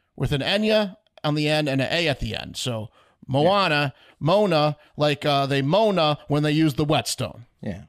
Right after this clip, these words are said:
Speaker 2: Fortress.
Speaker 1: Yeah. Moan. <laughs>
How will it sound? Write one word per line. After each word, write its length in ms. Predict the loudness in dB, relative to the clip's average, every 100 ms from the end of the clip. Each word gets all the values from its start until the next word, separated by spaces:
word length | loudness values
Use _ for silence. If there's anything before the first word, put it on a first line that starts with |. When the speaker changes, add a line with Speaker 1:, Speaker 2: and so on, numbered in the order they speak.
| _
Speaker 2:
Fortress. 680 | -8 0 0 2 -2 -2 -8 -16 -20 _ _ _ _ _ -8
Speaker 1:
Yeah. 180 | -8 -8 _ _ _ _ -6
Moan. 520 | 0 2 4 2 -2
<laughs> 60 | -8